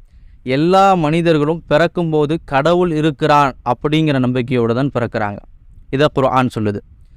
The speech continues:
அதே நேரம் அந்த கடவுள் நம்பிக்கை கூட இஸ்லாம் சொல்லக்கூடிய கடவுள் நம்பிக்கையோடு தான் இருக்குது. அந்த கடவுள் நம்பிக்கை இஸ்லாம் சொல்லக்கூடிய கடவுள் நம்பிக்கை தான் அப்படின்னு குர்ஆன் சொல்லுது.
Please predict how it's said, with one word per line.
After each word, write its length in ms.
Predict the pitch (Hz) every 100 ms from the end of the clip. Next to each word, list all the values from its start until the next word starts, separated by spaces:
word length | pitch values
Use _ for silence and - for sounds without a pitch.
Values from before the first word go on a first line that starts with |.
| -
அதே 320 | 110 117 180
நேரம் 420 | 190 175 156 139 -
அந்த 260 | 131 147 143
கடவுள் 480 | - 143 190 214 208
நம்பிக்கை 500 | 185 170 165 156 131
கூட 460 | 165 170 139 139 - - - - - - - - - - - -
இஸ்லாம் 520 | 175 - 196 214 226 214
சொல்லக்கூடிய 880 | 208 202 180 196 190 180 160 135 -
கடவுள் 420 | 147 160 180 180
நம்பிக்கையோடு 680 | 170 160 143 156 151 151 147
தான் 220 | 170 202
இருக்குது. 600 | 151 139 139 123 123 110
அந்த 380 | - 123 160 170
கடவுள் 400 | 156 139 156 180
நம்பிக்கை 360 | 175 160 147 202
இஸ்லாம் 340 | 143 170 175
சொல்லக்கூடிய 440 | 165 151 139 139 127
கடவுள் 360 | 127 135 139
நம்பிக்கை 480 | 127 123 117 123 117
தான் 240 | 113 113 104
அப்படின்னு 360 | 120 113 113 160 -
குர்ஆன் 300 | 127 120 120 117
சொல்லுது. 200 | 104